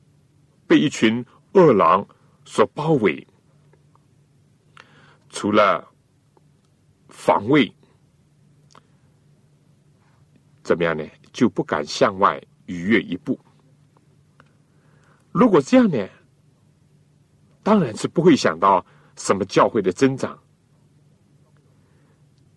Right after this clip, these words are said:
就是一想到教会要增长呢，又想到世界和环境有这么大的压力和引力，结果就灰心丧胆了，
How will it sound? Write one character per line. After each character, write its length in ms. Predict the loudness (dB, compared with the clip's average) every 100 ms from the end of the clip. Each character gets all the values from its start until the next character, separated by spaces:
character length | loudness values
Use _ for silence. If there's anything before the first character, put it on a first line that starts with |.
| 2
就 160 | 2
是 160 | 2 0
一 100 | 0
想 260 | 0 0
到 80 | 0
教 200 | 2 2
会 140 | 4 4
要 80 |
增 220 | 4 4 2
长 220 | 0 -2
呢， 100 | -8 -10 _ _ _ _
又 160 | 2 4
想 180 | 4 4
到 100 | 2
世 280 | 0 -4 0
界 260 | 2 2 -2 _
和 120 | -4
环 300 | -2 0 -2
境 260 | -2 -6 -8 _
有 140 | 2 2
这 180 | 4 2
么 120 | 2
大 180 | 2 2
的 180 | 0 -2 _ _ _ _ _
压 180 | -8 -2
力 200 | 0 0
和 140 | 0 -4
引 220 | -4 -6 -2
力， 260 | -2 -2 -4 _ _ _ _ _ _
结 160 | -4 -2
果 140 | -2
就 160 | -2 -2
灰 220 | 0 -2
心 200 | -2 -6
丧 280 | -4 -6 -4
胆 200 | -8
了， 100 | -8